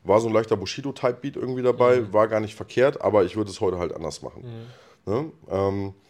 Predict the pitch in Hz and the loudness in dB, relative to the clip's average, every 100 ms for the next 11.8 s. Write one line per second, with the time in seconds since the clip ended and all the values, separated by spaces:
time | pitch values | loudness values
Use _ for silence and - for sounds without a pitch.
0 | _ _ - - 90 104 127 117 107 101 | _ _ -20 -8 -2 0 2 0 2 0
1 | 98 113 147 - 151 - 147 151 175 - | 4 2 2 -2 -4 -4 -6 -4 -6 -12
2 | - - - 101 110 98 - 92 123 127 | -20 -8 -2 -2 -2 -4 -4 -8 -6 -8
3 | - 123 123 120 117 120 123 131 123 85 | -10 -8 -6 -6 -6 -6 -8 -10 -10 -12
4 | 58 - 85 82 82 95 98 98 110 120 | -16 -16 -18 -18 -16 -8 -6 -2 -2 -2
5 | 95 - _ - _ - - - 98 98 | -4 -10 _ -20 _ -2 -2 -2 0 0
6 | 117 110 98 113 - 117 107 98 98 95 | 0 -6 -8 -8 -4 0 0 -2 -6 -4
7 | 92 - 90 104 110 117 107 110 113 - | -6 -6 -4 -4 -4 -8 -6 -8 -8 -16
8 | - - - _ _ - 92 95 95 92 | -20 -20 -20 _ _ -6 0 2 0 -4
9 | 76 92 98 107 104 101 95 - 95 90 | -8 -4 -2 -2 -2 -2 -4 -4 -2 0
10 | 87 101 131 135 147 - - _ _ - | 2 0 0 -6 -8 -12 -20 _ _ -12
11 | 87 85 82 - - 90 - - | -8 -8 -8 -10 -12 -12 -12 -14